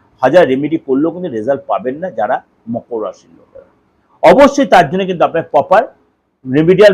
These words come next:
মেজারমেন্ট করতে হবে, কোনো কিছু না ভেঙে, কারণ বাস্তু রেক্টিফিকেশন কিন্তু খুব দরকার। আপনি হাজার টাকা, উম,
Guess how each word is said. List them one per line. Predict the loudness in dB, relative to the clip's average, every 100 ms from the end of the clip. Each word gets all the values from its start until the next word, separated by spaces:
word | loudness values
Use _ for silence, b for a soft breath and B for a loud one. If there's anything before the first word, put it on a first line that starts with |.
| 2
মেজারমেন্ট | 0 2 0 -2
করতে | -6 -6 -8 -8 -6
হবে, | -4 0 0 -2 _ _ _ _ _ -2
কোনো | 2 4
কিছু | 2 0
না | 2 2 2
ভেঙে, | -2 -4
কারণ | -2 -2
বাস্তু | 0 -2 -2 -2
রেক্টিফিকেশন | -2 -4 _ -12 -10 -12 -10 -10
কিন্তু | -12 -14 -18
খুব | -16 -8
দরকার। | -6 -8 -16 -20 _ _ _ _ _ _ _ _ -4
আপনি | -2 0 -4
হাজার | 0 2 2 2 0
টাকা, | 2 4 4
উম, | 0 -4